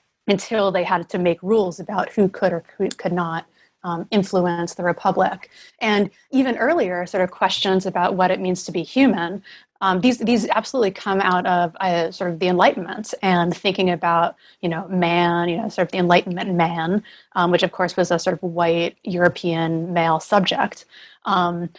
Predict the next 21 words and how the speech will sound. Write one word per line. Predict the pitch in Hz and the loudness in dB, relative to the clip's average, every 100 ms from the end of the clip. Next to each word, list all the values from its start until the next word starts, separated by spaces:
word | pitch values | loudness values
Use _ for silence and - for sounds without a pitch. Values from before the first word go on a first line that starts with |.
| - - - | -20 -18 -4
and | 208 214 | 0 0
so | 226 247 | 0 0
all | 247 349 | 2 0
of | 320 | -2
these | 254 - | -4 -6
questions, | - 320 320 214 185 185 | -2 -2 0 0 0 2
they're | 208 196 | 2 2
sort | 226 208 | -2 -2
of | - | -2
all | 233 277 | 0 0
bound | 247 233 202 | -2 -2 -2
up | 190 | -2
in | 185 | -2
each | 165 - | -2 2
other, | 214 190 180 | 2 2 2
and | 180 214 | 0 2
eating | 247 269 220 | 2 2 2
in | 202 | 0
some | - 277 254 | -2 0 2
ways | 202 180 - | 2 0 -2
feels, | 202 180 175 165 - | 0 2 0 -2 -12